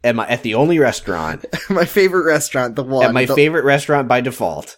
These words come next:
Speaker 2: My favorite restaurant. And you know who I saw there getting a scotch? It was David, my other best friend.
Speaker 1: My other best friend
Speaker 2: Who
Speaker 1: who's,
Speaker 2: could definitely
Speaker 1: who exists
Speaker 2: be the
Speaker 1: and we like
Speaker 2: father
Speaker 1: him
Speaker 2: of
Speaker 1: and he
Speaker 2: this
Speaker 1: might be the
Speaker 2: baby.
Speaker 1: son of my son. Dad of my son.
Speaker 2: Blood of
Speaker 1: Time
Speaker 2: my blood.
Speaker 1: travel. I don't know. And then, uh, Anne,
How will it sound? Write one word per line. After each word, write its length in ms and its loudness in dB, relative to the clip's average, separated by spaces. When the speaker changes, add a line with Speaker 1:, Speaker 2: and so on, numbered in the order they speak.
Speaker 2:
My 80 -4
favorite 380 -2
restaurant. 420 0
And 220 0
you 160 -4
know 160 2
who 80 0
I 80 4
saw 280 2
there 320 2
getting 320 0
a 40 0
scotch? 440 0
It 80 0
was 160 -2
David, 360 -2
my 160 -4
other 260 -2
best 260 -6
friend. 300 -6
Speaker 1:
My 220 0
other 240 -4
best 260 -6
friend 300 0
Speaker 2:
Who 100 -2
Speaker 1:
who's, 200 0
Speaker 2:
could 20 -8
definitely 480 2
Speaker 1:
who 60 4
exists 80 6
Speaker 2:
be 40 4
the 60 2
Speaker 1:
and 80 4
we 60 2
like 200 4
Speaker 2:
father 120 2
Speaker 1:
him 40 4
Speaker 2:
of 60 4
Speaker 1:
and 80 0
he 60 -2
Speaker 2:
this 60 2
Speaker 1:
might 140 0
be 80 0
the 60 4
Speaker 2:
baby. 80 0
Speaker 1:
son 240 0
of 80 -4
my 280 -2
son. 440 -4
Dad 220 2
of 120 -10
my 120 -8
son. 360 -6
Speaker 2:
Blood 260 2
of 60 -2
Speaker 1:
Time 100 4
Speaker 2:
my 80 4
blood. 40 -2
Speaker 1:
travel. 400 0
I 140 0
don't 160 0
know. 240 -2
And 180 0
then, 400 0
uh, 440 2
Anne, 580 0